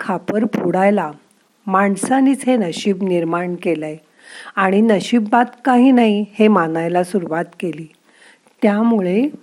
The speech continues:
नशिबाला दोष देऊ नका. नशीब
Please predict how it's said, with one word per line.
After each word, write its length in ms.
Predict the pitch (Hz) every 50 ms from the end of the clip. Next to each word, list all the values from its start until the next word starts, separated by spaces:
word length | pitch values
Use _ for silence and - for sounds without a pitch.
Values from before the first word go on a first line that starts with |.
| _ -
नशिबाला 720 | 208 196 185 - - - 262 220 226 208 180 175 175 175 185
दोष 480 | 175 175 165 170 190 185 - - - -
देऊ 260 | 175 170 190 196 220 254
नका. 420 | 285 277 233 - - - 165 151 156 - _ _ _ _ _ _ _ _ _ _ _ _ _ _ _ _ _ _ _ _ _ _ _ _ _ _ _ _ _ _ _ _ _ _ _ _ _ _ _ _ - - _ _ _ -
नशीब 400 | 240 240 233 - - 302 285 247